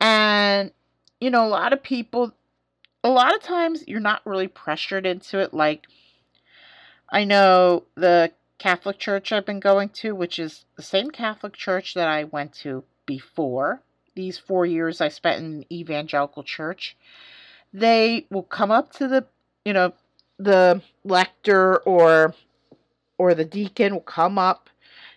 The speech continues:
after the communion and everything and be like, "Okay, we have some announcements." And they will go through the announcements, and if there is something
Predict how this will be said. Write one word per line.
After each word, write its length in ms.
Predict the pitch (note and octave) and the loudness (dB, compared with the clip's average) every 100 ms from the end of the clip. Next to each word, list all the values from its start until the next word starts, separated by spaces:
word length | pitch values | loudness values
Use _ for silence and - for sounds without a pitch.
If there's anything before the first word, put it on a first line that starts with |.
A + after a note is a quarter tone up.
| _ _ _ _ _ - | _ _ _ _ _ -2
after 480 | E3 E3 - F3 E3 | 0 0 -2 -2 -2
the 140 | D#3 | -4
communion 600 | - E3 D#3 E3+ E3+ E3 | -10 -10 -8 -8 -8 -8
and 120 | D#3+ | -4
everything 400 | D#3 D#3 D#3 D3+ - | -2 -2 -4 -8 -4
and 300 | D3+ C#3+ D3 _ - | -2 -2 -6 _ -10
be 100 | D#3 | -4
like, 200 | D3 - | -4 0
"Okay, 280 | C4 A#3 C#3 | -2 0 -2
we 180 | C3+ C#3 | -2 -8
have 340 | C3 C3+ C3+ | -6 -4 -4
some 160 | - G#3+ | -4 -6
announcements." 1040 | C4+ F#4 G#4 - G3 D3+ B2+ _ - - - | -2 -2 -2 -6 -8 -8 -8 _ -20 -20 -4
And 360 | D#3 C#3 C#3+ D3 _ _ _ _ _ _ - | -2 0 -2 -8 _ _ _ _ _ _ 0
they 200 | E3+ E3+ | 2 4
will 200 | F3+ - | 0 -2
go 300 | E3 C#3 E3 | 2 4 2
through 220 | - G#3+ | 0 -4
the 120 | B3 | -2
announcements, 760 | D4 B3+ D#3 F3 - F#3 F3+ - - | -4 -4 -4 -4 -6 -6 -6 -6 -4
and 340 | E3 D3+ D3+ _ - - _ _ _ | 0 0 -2 _ -20 -20 _ _ _
if 240 | F3+ F#3+ - | -2 -2 2
there 220 | B3+ B3 - | 4 4 4
is 280 | A3+ G#3+ | 2 2
something 680 | - - - F#3 _ F3+ E3+ | -2 -4 -2 -2 _ -8 -8